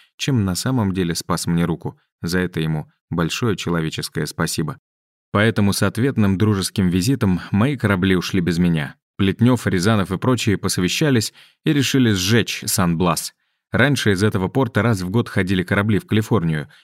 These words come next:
и из него же отправился к нам отряд полковника де Вилья-Инклана.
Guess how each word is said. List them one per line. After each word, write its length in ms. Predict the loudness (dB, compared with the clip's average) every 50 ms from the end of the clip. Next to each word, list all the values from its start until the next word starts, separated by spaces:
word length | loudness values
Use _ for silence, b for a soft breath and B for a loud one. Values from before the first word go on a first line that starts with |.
| b _ 0
и 120 | 2 2
из 140 | 2 2 2
него 320 | 2 2 2 2 2 2
же 140 | 2 0 0
отправился 560 | -2 -2 -2 -2 0 2 2 0 0 -2 -4
к 80 | -2 0
нам 180 | 0 2 0
отряд 400 | 0 0 0 0 0 0 -2 -8 b b b _ _
полковника 760 | -2 -2 -2 -2 -2 -4 -2 0 0 -2 -2 -2 -4 -4 -4 -6 -6
де 200 | -2 0 0 0
Вилья-Инклана. 880 | 0 0 -2 -2 -2 -2 -2 -2 -2 -2 -2 0 0 0 -2 -6 -10